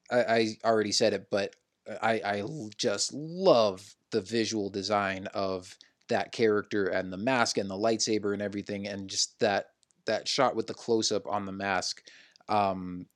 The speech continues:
where, you know, you, where you hear him saying that, um, was just, I mean, I, I'd say that's one of my favorite moments from the trailer, but, like,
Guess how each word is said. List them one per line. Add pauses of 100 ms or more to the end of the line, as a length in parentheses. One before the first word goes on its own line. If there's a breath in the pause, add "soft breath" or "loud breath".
where,
you
know,
you,
where
you
hear
him
saying
that, (380 soft breath)
um, (1000)
was
just, (100)
I
mean, (1000 loud breath)
I, (100)
I'd
say
that's
one
of
my
favorite
moments
from
the
trailer,
but,
like,